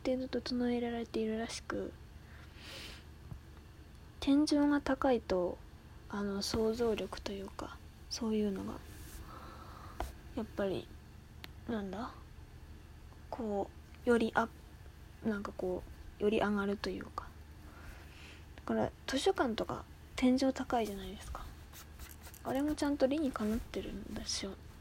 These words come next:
で、だ-、だしょうねじゃない。らしいです。図書館で勉強したことろくにないかもしれない。図書館はなんか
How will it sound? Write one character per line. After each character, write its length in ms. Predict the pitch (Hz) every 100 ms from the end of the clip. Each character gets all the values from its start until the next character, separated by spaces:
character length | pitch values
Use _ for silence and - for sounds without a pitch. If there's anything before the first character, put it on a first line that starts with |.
| -
で、 100 | 180
だ-、 160 | 196 -
だ 160 | - 208
し 160 | -
ょ 60 | 226
う 40 |
ね 120 | 190
じ 80 | 196
ゃ 20 |
な 120 | 196 185
い。 80 | - - - - - -
ら 140 | - 214
し 260 | - 247
い 40 | 208
で 120 | 196
す。 220 | - - - - - - - - - - - - - - - - - - - - - - - - - - - -
図 120 | 233
書 240 | - - 370
館 240 | 349 220
で 140 | 196 190 - - - - -
勉 180 | 220
強 180 | 254 277
し 60 | 269
た 140 | 285
こ 100 | 277
と 100 | 214
ろ 120 | 202
く 160 | 208 269
に 100 | 269
な 80 | 277
い 80 | 285
か 100 | 202
も 140 | 180
し 140 | -
れ 80 | 202
な 100 | 208
い。 40 | - -
図 80 | -
書 160 | - 302
館 480 | 269 226 208 202 220 -
は 120 | 208
な 160 | 202 202
ん 40 |
か 200 | - -